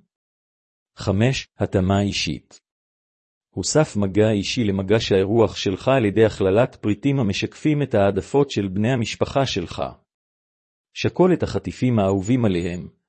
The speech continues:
המשקאות, או אפילו ספלים או תחתיות מותאמות אישית.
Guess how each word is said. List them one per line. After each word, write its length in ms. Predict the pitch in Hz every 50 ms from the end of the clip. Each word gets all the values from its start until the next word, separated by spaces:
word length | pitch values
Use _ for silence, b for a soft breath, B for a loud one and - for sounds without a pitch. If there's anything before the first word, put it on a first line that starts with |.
| _ _ _
המשקאות, 840 | - 104 101 92 - - - - 98 87 92 90 87 95 - _ _ _ _ _ _ _ _ -
או 100 | 110 107
אפילו 340 | 98 - - 151 147 139 -
ספלים 560 | - - - - 107 107 117 139 147 156 - -
או 100 | 131 123
תחתיות 600 | - 131 123 - - 131 120 123 143 143 143 -
מותאמות 540 | 127 120 117 127 117 113 113 104 95 - 104
אישית. 560 | 101 - - - 85 67 - _ _ -